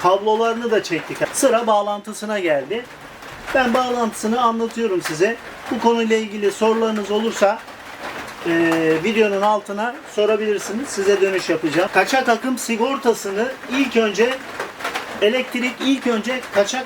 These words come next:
akım sigortasına girmesi gerekiyor ve nötr. Toprağa direkt bağlıyoruz. Toprak geliyor. Nereden topla bağlantı yapıldıysa geliyor ve toprak burada dağıtılıyor.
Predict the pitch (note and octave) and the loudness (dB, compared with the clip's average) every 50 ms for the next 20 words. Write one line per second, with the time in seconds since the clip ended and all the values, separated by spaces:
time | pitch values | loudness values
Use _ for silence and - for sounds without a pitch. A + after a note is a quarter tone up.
0 | - G#3+ G#3 - B3 B3 A3+ - A3+ A3 G#3+ A3 A3 G#3+ A3 G#3 G3+ - G#3+ A3 | -4 -4 -4 -2 -4 -4 -2 -2 4 6 6 6 6 4 0 -4 -6 -4 -2 -2
1 | G3+ F#3 F#3 E3+ E3 E3 D#3 - E3+ D3+ D#3 D#3 D3+ D3+ D3 - A3 C#4 D4 A#3 | 0 2 2 2 2 2 0 0 -2 -2 0 0 0 -2 -4 -4 -2 -2 0 2
2 | F#3 G#3 A#3+ B3 A#3 G#3+ G#3 G#3 - F3+ - - - - - C#4 C4 C4 - A3+ | 2 2 2 2 2 0 0 0 -2 -6 -8 -8 -6 0 2 2 2 4 4 4
3 | A3 A#3+ C4+ A3 A3+ A#3 A#3 A3+ A3 - - - E4+ D#3+ C#3+ C#3+ C#3 C3 B2 A#2+ | 4 4 2 -2 0 0 0 0 0 -2 -2 0 2 2 0 0 -4 -6 -6 -10
4 | - - - - B3 A#3 A#3+ - F#3 E3+ - - A3+ A#3+ A#3+ G#3+ F#3+ E3 E3+ F3+ | -14 -12 -6 -2 -2 -2 0 0 -2 -2 -2 0 0 2 4 4 4 2 2 0
5 | G3 - - - - - - - - - - - - - - G3+ G#3+ A#3 A#3+ A#3 | -4 -6 -10 -14 -14 -14 -12 -12 -12 -10 -10 -12 -12 -6 0 2 2 2 2 2
6 | G#3+ A3 G#3 F#3+ - - G3+ G3+ G3 - G#3 G3+ G3 G#3 - - - - - F3 | 2 2 2 0 0 0 0 0 0 0 0 0 0 0 -4 -8 -14 -2 0 2
7 | F#3 F#3+ G3+ G3+ G3 G3 - G3+ G3 - - G3 G3 F#3+ F3 - F3 D#3+ D3 F3 | 2 4 2 0 -2 -2 -2 -2 0 0 0 0 0 -2 -2 -4 -4 0 2 4
8 | G3 G3+ F#3+ F3+ E3+ E3 F3+ G#3 A3+ - - - - - - - - - - - | 4 4 4 2 2 2 0 -2 -4 -6 -8 -14 -16 -16 -16 -14 -12 -10 -4 0
9 | E3+ G#3+ A3+ - A#3+ A#3 A#3 - A3+ A3+ A3+ - - C4 B3+ A#3 G3+ G#3+ A#3+ B3+ | 2 2 2 4 2 2 2 2 0 -2 -2 -2 -6 -10 -6 0 0 2 2 0
10 | C4 - - - - E3 G3 G3+ G3+ G#3 G3+ G3+ G3 F#3+ F3 D3 B2+ | -2 -6 -12 -6 0 2 4 4 4 2 0 -2 -2 0 0 0 -2